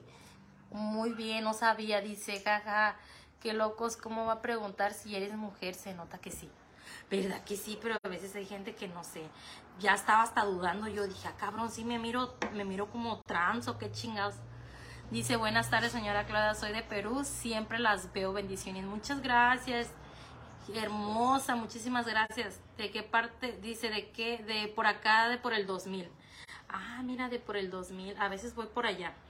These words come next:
¿Sabes? A, por aquellos rumbos voy a, fui a probar la última vez, eh, que miré en Facebook, este,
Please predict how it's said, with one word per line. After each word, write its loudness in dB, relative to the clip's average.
¿Sabes? 4
A, 8
por 8
aquellos 6
rumbos 6
voy 8
a, 12
fui 2
a 6
probar 12
la 12
última 6
vez, 6
eh, 2
que 4
miré 0
en 2
Facebook, 4
este, 0